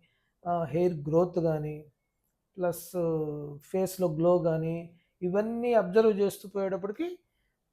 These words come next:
ఆ, ఇది due to Herbalife అనే కాదు, రెండు, both. అంటే, నేను అనేది చాలా మందికి రాంగ్ కాన్సెప్ట్ ఎక్కడ వస్తుందంటే,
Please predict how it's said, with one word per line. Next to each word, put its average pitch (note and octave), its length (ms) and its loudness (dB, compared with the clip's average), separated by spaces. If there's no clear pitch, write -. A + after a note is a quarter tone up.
ఆ, F#3+ 500 -2
ఇది G3+ 300 -4
due G3 220 -2
to A#3+ 480 0
Herbalife G3+ 680 0
అనే G3 440 -4
కాదు, F3 540 4
రెండు, G#3 480 2
both. - 340 4
అంటే, G3+ 200 -2
నేను G#3 160 -6
అనేది A#3+ 400 -6
చాలా G3+ 260 4
మందికి A#3+ 320 -4
రాంగ్ G3+ 340 0
కాన్సెప్ట్ G3+ 440 0
ఎక్కడ F#3+ 220 -6
వస్తుందంటే, F#3 540 -6